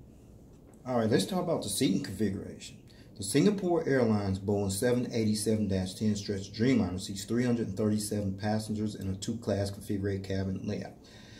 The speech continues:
Here's the breakdown, everyone, from rows eleven to twenty, which will be from here to right here. You have thirty-six regional business class seats in rows forty-one to seventy-four,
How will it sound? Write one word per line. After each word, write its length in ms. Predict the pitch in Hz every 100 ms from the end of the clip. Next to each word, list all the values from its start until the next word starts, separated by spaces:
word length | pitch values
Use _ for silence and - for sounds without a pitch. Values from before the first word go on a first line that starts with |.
| - -
Here's 200 | 135 156
the 80 | 151
breakdown, 440 | 139 135 120 110
everyone, 280 | 107 107 107
from 180 | - 101
rows 240 | 110 107
eleven 380 | 98 117 120 113
to 80 | 95
twenty, 600 | - 135 143 151 165 - - - - -
which 180 | 104 101
will 80 | 107
be 200 | 107 110
from 440 | 107 101 92 95 -
here 440 | - 117 120 120
to 160 | - 101
right 320 | 98 98 95 - - - - - -
here. 600 | - - 135 165 208 - - - - - - - -
You 100 | 123
have 240 | 117 110 -
thirty-six 640 | 131 156 170 - 135 - -
regional 320 | 120 117 110
business 400 | 104 110 110 107
class 320 | - 101 95
seats 320 | - 139 - -
in 140 | 113 104
rows 240 | 104 95
forty-one 560 | 95 123 120 113 113 110
to 60 |
seventy-four, 880 | 104 110 104 98 95 127 135 131 127